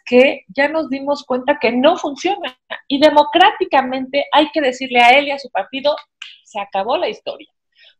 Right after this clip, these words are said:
porque la gente lo reconoció, lo quiso, ¿no? Bueno, estuvo hasta arriba en las encuestas en algunos meses y hoy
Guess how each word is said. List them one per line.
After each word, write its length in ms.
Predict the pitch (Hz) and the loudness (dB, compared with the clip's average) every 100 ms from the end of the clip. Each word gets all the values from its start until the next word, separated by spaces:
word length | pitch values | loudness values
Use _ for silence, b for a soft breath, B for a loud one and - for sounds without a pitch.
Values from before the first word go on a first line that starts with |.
| _ | _
porque 640 | 247 240 - - 240 185 - b b b _ _ _ _ _ _ _ _ - | 0 0 0 -2 -2 -4 -10 b b b _ _ _ _ _ _ _ _ -6
la 220 | 262 277 | -2 0
gente 560 | 277 359 349 359 - - - _ _ _ | 0 -4 -2 -2 -2 -4 -14 _ _ _
lo 200 | 226 226 | -6 -4
reconoció, 760 | 214 208 190 180 170 269 277 - _ _ - _ _ _ _ _ - | -4 -4 -6 -8 -4 2 2 0 _ _ -20 _ _ _ _ _ -6
lo 260 | 165 160 | -4 -4
quiso, 640 | - 277 339 320 277 453 - _ _ - | 2 4 6 6 4 2 -8 _ _ -2
¿no? 300 | 220 480 339 | 2 4 4
Bueno, 260 | 302 302 | 2 2
estuvo 360 | 226 - 262 277 | 0 -2 2 4
hasta 280 | 254 254 208 | 4 2 0
arriba 400 | 208 254 330 381 | 0 -2 0 -2
en 60 | |
las 160 | 294 226 | -4 -6
encuestas 520 | 208 202 277 - 311 | -6 -4 -4 -2 -4
en 120 | 262 | -4
algunos 420 | 190 185 220 262 240 | -6 -6 -6 -6 -4
meses 540 | 220 214 240 415 - _ b b | -6 -2 -2 -4 -6 _ b b
y 140 | 202 226 | -2 4
hoy 260 | 247 370 | 6 4